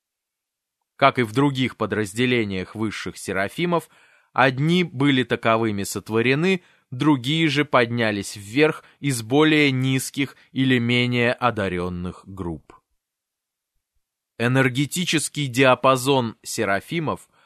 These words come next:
полностью удовлетворяет требованиям локальной вселенной и даже сверхвселенной, но они никогда не смогли бы соответствовать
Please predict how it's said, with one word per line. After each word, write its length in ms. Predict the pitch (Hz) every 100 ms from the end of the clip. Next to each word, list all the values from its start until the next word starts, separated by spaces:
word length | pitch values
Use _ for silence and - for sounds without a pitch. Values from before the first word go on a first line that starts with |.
| _ _ _
полностью 640 | 180 196 196 185 - 165
удовлетворяет 1080 | 160 131 131 127 123 123 123 139 147 139 -
требованиям 680 | 120 123 127 127 127 123 117
локальной 640 | 117 117 113 98 90 90
вселенной 720 | - 127 135 180 180 165 151 - _
и 100 | 120
даже 300 | 135 139 139
сверхвселенной, 1300 | - 120 123 120 - - 143 147 107 82 76 73 - _ _ _ _ _ _
но 160 | 117 110
они 180 | 104 113
никогда 560 | 107 - 101 98 131
не 120 | 165 165
смогли 460 | - 147 135 147
бы 140 | 143 143
соответствовать 920 | 127 110 - 113 123 - 139 139